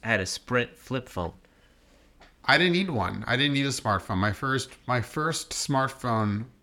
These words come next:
Speaker 2: was an iPhone. They were
Speaker 1: I didn't need
Speaker 2: Well,
Speaker 1: one.
Speaker 2: I didn't. Th-,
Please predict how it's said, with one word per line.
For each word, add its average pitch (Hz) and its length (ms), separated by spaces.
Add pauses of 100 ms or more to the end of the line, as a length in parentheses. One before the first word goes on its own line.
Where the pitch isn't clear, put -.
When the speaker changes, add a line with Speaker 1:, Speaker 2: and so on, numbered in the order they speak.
(360)
Speaker 2:
was 110 420
an 104 100
iPhone. 95 460 (260)
They 123 100
were - 240
Speaker 1:
I - 120
didn't 87 280
need 92 240
Speaker 2:
Well, 170 120
Speaker 1:
one. 190 100
Speaker 2:
I - 20
didn't. 233 300
Th-, 147 160